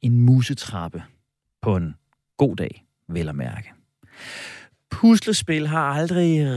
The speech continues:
rigtig fanget mig. Jeg nyder ikke at sætte en hylde op, og det er ikke mig, der har trukket mine børn til hverken papmaché, juledekorationer eller udskårne græskar. Sorry, unger. Jeg har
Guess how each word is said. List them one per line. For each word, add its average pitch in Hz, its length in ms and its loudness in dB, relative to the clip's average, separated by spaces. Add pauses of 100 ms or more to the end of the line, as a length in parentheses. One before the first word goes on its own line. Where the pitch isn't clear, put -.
rigtig 120 680 0
fanget 95 600 -2
mig. 98 220 4
Jeg 120 140 4
nyder 147 580 4
ikke 120 340 -2
at 131 100 0
sætte 120 380 0
en 113 260 2 (160)
hylde 123 340 4
op, 101 300 0
og 123 160 -2
det 135 120 0 (100)
er 151 200 2 (180)
ikke 135 340 2
mig, 120 400 2
der 139 60 -6
har 120 120 -4
trukket 131 500 0
mine 113 240 2
børn 113 400 -2
til - 120 -4
hverken 113 460 -2 (100)
papmaché, 107 600 -4
juledekorationer 123 1400 0
eller 98 300 -2
udskårne 104 640 0
græskar. 92 520 -6 (920)
Sorry, 85 480 -2 (280)
unger. 76 360 -4 (1400)
Jeg 147 120 6
har 78 440 -2